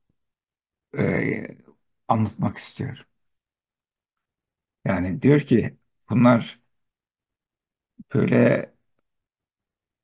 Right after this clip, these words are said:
mesela ilk etapta "insanlardan münafıklar vardır" demiyor yani. İnsanlardan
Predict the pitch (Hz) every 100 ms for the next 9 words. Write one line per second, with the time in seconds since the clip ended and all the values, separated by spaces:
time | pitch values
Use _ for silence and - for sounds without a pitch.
0 | _ _ _ _ _ _ _ _ _ -
1 | 107 127 113 131 123 123 123 120 - 131
2 | 123 101 - 120 120 - 123 127 127 127
3 | 143 135 - _ _ _ _ _ _ _
4 | _ _ _ _ _ _ _ _ _ _
5 | - 123 135 127 123 131 123 120 104 95
6 | - - - _ _ _ _ _ _ _
7 | _ _ _ _ _ _ _ _ _ _
8 | _ _ _ _ _ _ _ _ _ -
9 | 135 131 101 85 - - - _ _ _
10 | _ _ _ _ _ _ - 110 - 156
11 | 165 160 123 131 -